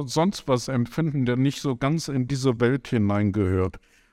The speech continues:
Und Jesus sagt das in Lukas einundzwanzig, Vers siebzehn, ihr werdet gehasst sein von jedermann um meines Namens willen.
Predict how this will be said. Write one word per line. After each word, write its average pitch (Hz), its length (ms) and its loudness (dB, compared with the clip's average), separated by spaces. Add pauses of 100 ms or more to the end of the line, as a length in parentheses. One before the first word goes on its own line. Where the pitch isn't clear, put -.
(100)
Und 123 200 -8
Jesus 175 400 -2
sagt 160 300 0
das 151 220 0
in 135 80 2
Lukas 151 420 0
einundzwanzig, 160 960 -2
Vers 147 260 -2
siebzehn, 147 460 -4
ihr 147 260 -4
werdet 175 460 -2
gehasst - 760 -4
sein 92 460 0 (480)
von 135 220 -2
jedermann 117 800 0 (1200)
um 143 260 0
meines 160 480 0
Namens 147 600 -2
willen. 85 400 -2